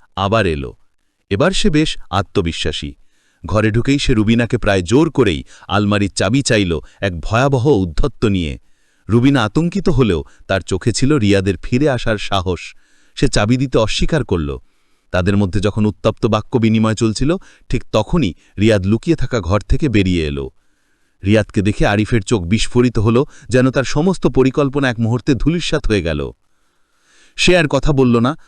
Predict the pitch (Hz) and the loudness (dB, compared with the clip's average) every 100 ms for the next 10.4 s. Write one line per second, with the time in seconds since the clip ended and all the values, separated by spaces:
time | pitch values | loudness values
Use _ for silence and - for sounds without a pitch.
0 | _ 113 - 120 - 110 110 107 85 87 | _ -4 0 0 2 0 2 2 2 0
1 | 139 156 123 117 - 160 127 120 90 - | 0 0 0 0 -2 -4 0 2 2 0
2 | 95 - 65 - _ _ _ _ _ 95 | -2 -4 -10 -12 _ _ _ _ _ 0
3 | 101 85 - 107 107 104 104 95 101 92 | 2 2 0 0 2 2 2 2 -2 -2
4 | 101 117 127 98 69 - _ _ _ _ | -4 -2 0 -2 -4 -10 _ _ _ _
5 | _ _ _ - 143 165 143 143 104 69 | _ _ _ -2 0 2 2 2 2 -2
6 | _ _ _ _ _ _ _ _ _ _ | _ _ _ _ _ _ _ _ _ _
7 | 107 139 185 - - - 113 131 - 180 | 0 2 0 -2 -12 -2 2 2 2 0
8 | 165 123 117 156 123 107 95 85 85 73 | 0 0 0 2 2 2 2 0 -4 -8
9 | - _ - 87 107 120 127 123 113 104 | -10 _ -4 0 2 2 2 0 0 -2
10 | 170 160 107 | -2 -2 -2